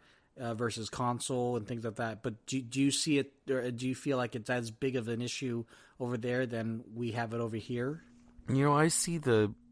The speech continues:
Speaker 2: like, Apple versus Android thing. I see it a lot less, but then again, I actively avoid it.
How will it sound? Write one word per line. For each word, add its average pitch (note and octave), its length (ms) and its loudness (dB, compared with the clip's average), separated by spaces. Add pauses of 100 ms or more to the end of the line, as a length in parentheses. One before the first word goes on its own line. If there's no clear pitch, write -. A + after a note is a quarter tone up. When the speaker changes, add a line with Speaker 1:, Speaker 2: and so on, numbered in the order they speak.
(100)
Speaker 2:
like, G2 280 4 (280)
Apple A2+ 360 6
versus G#2 340 4
Android G2+ 500 4
thing. A2 280 2
I G2 160 0
see - 220 0
it A2+ 80 4
a A2 40 2
lot G2+ 280 4
less, F2 540 0 (100)
but G#2 600 6 (1000)
then A2+ 240 8
again, A2+ 320 6 (100)
I G2 440 4 (480)
actively G#2 720 2
avoid F#2+ 420 2
it. - 340 2